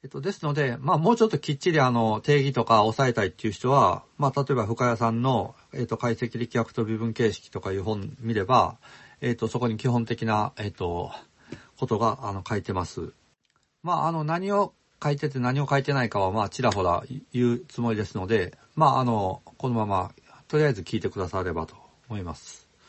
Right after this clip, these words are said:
それで、まあ、あの、微分形式っていうのは、あの、一般の、あの、微分可能多様体に対して、あの、定義できますけども、えっと、今日はもう、あの、えっと、アールエヌだけを考えて、まあ、その中の、あの、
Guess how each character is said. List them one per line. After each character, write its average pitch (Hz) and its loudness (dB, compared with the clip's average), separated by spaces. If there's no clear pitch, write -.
そ 202 -10
れ 196 -6
で、 196 -8
ま 202 6
あ、 - 2
あ 156 0
の、 151 -4
微 147 -2
分 202 -6
形 240 -2
式 - -4
っ - -6
て - -2
い - 4
う 131 0
の 135 0
は、 123 6
あ - 0
の、 135 -2
一 165 -4
般 190 2
の、 175 2
あ 170 6
の、 160 2
微 160 2
分 180 -2
可 180 2
能 170 2
多 165 2
様 160 2
体 156 4
に 147 0
対 143 4
し - -6
て、 117 0
あ 104 2
の、 101 -4
定 123 0
義 113 -2
で 123 -2
き 127 -4
ま 120 0
す - -10
け 98 -2
ど 92 -2
も、 104 -2
え 139 0
っ - 0
と、 147 -2
今 208 4
日 196 10
は 165 8
も 113 4
う、 113 6
あ 117 4
の、 110 -2
え 117 -6
っ 113 -8
と、 107 2
ア 170 10
ー - 2
ル 180 2
エ 170 2
ヌ 92 0
だ 131 -2
け 127 -2
を 117 2
考 120 0
え 92 -2
て、 104 0
ま 160 2
あ、 - 2
そ 196 2
の 190 2
中 123 4
の、 101 0
あ 98 -2
の、 92 -6